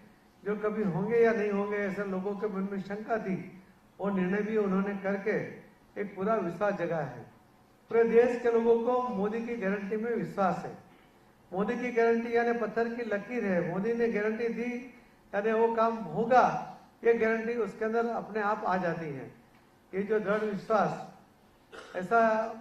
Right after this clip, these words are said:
पॉलिटिकल क्षेत्र में, राजकीय क्षेत्र में आज तक ऐसा कोई नेता नहीं आया कि जिसके बात के ऊपर लोगों को भरोसा पड़े। पहली बार नरेंद्र मोदी साहब ने एक अलग तरह से लोगों का विश्वास जीतते हुए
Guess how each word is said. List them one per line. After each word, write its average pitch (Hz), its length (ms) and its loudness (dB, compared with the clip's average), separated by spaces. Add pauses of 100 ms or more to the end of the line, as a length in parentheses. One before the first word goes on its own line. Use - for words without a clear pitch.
पॉलिटिकल 226 380 -4 (460)
क्षेत्र 208 360 -6
में, 202 160 -2 (760)
राजकीय 180 340 0
क्षेत्र 214 300 -2
में 214 140 0
आज 196 260 -2
तक 214 180 -2
ऐसा 190 260 -2
कोई 214 280 -2
नेता 190 340 -2
नहीं 220 200 -2
आया 214 200 0
कि 214 140 -4
जिसके 202 300 -6
बात 190 300 0
के 214 60 -2
ऊपर 208 260 -4
लोगों 196 240 -4
को 233 220 -4
भरोसा 196 400 -2
पड़े। 160 220 -6 (800)
पहली 196 260 2
बार 220 440 4
नरेंद्र 185 300 -2
मोदी 190 280 -2
साहब 208 320 -2
ने 214 140 0
एक 208 200 -8
अलग 214 260 -4
तरह 202 240 0
से 196 140 -4 (680)
लोगों 175 240 -4
का 214 200 0
विश्वास 220 420 2
जीतते 190 320 -4
हुए 208 260 0